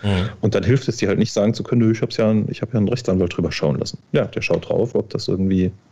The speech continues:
Speaker 2: rechtens ist. Der sagt dir aber nicht, ist das clever oder nicht clever.
Speaker 1: Mhm.
Speaker 2: So, und ob das clever war oder nicht clever war, das zeigt dir dann irgendwann die Zeit.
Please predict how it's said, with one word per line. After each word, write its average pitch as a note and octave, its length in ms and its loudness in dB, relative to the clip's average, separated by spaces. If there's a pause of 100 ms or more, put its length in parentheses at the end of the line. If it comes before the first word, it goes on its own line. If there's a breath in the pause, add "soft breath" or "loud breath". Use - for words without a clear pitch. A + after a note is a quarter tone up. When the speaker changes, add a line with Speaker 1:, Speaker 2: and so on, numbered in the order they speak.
Speaker 2:
rechtens A2 400 0
ist. D#3 260 0 (640 loud breath)
Der G2+ 240 2
sagt - 300 -2
dir - 100 2
aber G2 160 2
nicht, G#2+ 220 -2
ist - 200 -6
das - 200 -4
clever G2+ 420 0
oder F#2+ 140 0
nicht G2 180 -2
clever. - 240 -4 (400)
Speaker 1:
Mhm. F#2 100 0
Speaker 2:
So, F#2 100 2
und F2+ 360 0
ob - 160 0
das - 160 0
clever G#2+ 320 2
war G#2 160 2
oder F#2+ 160 2
nicht B2 180 0
clever G2+ 280 -2
war, F#2+ 120 2
das - 180 -6
zeigt - 260 -6
dir - 60 0
dann - 140 0
irgendwann F#2+ 300 2
die F#2+ 120 2
Zeit. F#2+ 360 0